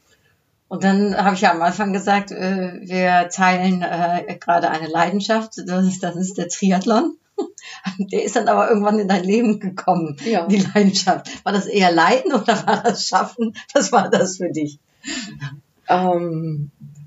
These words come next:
Speaker 2: nee, das war eher Schaffen. Ja, also das hat mich ja, ähm, hm, ein bisschen auch überfallen, äh, im doppelten Sinne mit der Leidenschaft, weil es ja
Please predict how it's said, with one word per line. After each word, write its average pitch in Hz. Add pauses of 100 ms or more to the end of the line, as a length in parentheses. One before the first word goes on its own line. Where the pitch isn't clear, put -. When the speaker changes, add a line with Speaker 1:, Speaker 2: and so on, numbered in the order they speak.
(380)
Speaker 2:
nee, 180
das 247
war 202
eher 202
Schaffen. 147 (1120)
Ja, 202
also 170
das 190
hat 214
mich 233
ja, 180
ähm, 165 (120)
hm, 190 (880)
ein 185
bisschen 240
auch 185
überfallen, 196 (240)
äh, 185
im 196
doppelten 202
Sinne 202
mit 262
der 262
Leidenschaft, 262
weil 196
es -
ja 190